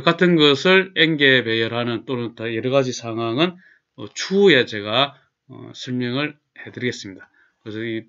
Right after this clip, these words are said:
돌아와서, 자, 이거 메모를 해놔야 되죠. 이래 되죠. 서로 다른 N개입니다. 서로 다른 N개를 지금 원형으로 그냥 생각해 놓으십시오. 원형으로 배열하는 원순열의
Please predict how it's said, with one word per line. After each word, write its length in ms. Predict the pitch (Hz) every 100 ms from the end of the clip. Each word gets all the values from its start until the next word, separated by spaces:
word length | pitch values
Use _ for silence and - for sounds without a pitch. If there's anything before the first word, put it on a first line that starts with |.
| -
돌아와서, 840 | 139 123 120 120 120 110 165 180 _ _
자, 280 | - 127 - 147
이거 340 | 139 139 - _ _ -
메모를 380 | 127 139 113
해놔야 200 | 113 120
되죠. 300 | 107 101 113
이래 120 | 147 139
되죠. 240 | 127 135 - -
서로 380 | - 151 196 196
다른 240 | 147 151
N개입니다. 840 | 143 127 117 110 104 104 123 165 - _
서로 340 | - 113 120
다른 280 | 117 110 113
N개를 340 | 123 110 110 117
지금 220 | 190 170
원형으로 420 | 123 160 190 165
그냥 180 | 127 117
생각해 280 | - 151 120
놓으십시오. 500 | 123 101 - 113 127 - _ -
원형으로 600 | 107 117 120 117 127 160
배열하는 420 | 117 107 110 131
원순열의 840 | 113 123 123 117 107 104 110 139